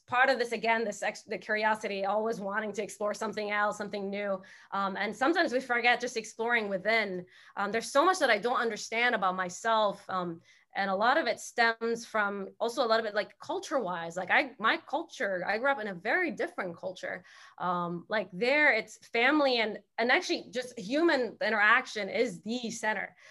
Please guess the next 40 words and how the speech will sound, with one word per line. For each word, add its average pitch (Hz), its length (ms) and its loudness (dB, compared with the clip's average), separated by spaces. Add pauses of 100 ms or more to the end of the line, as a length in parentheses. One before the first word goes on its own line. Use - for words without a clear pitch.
I 233 40 0
mean, 262 220 2 (100)
if, - 160 -6
if 233 200 -4
in 226 80 -2
some 269 180 6
cases 269 300 2
it's 233 100 -2
the 220 340 -4
main 220 380 0
and 220 140 -2
only 214 300 0
thing. 233 340 -6 (380)
Um, 170 420 -2
so 226 180 2
there's 247 220 2
so 269 200 6
much 285 200 4
of 220 140 -2
that 180 240 0
bonding, 214 640 4 (320)
um, 185 260 0
where 202 180 4
everyone 277 440 6
knows, 247 380 2
not 254 160 6
only 254 220 6
the 208 80 -4
neighbor, 240 800 6
knows 233 280 2
the, - 140 0
everyone 285 340 10
in 269 100 10
the 254 80 8
village 254 420 6
and 226 160 2
beyond. 220 640 4 (340)
Um, 180 640 2 (120)
and, 208 480 0
uh, 196 400 2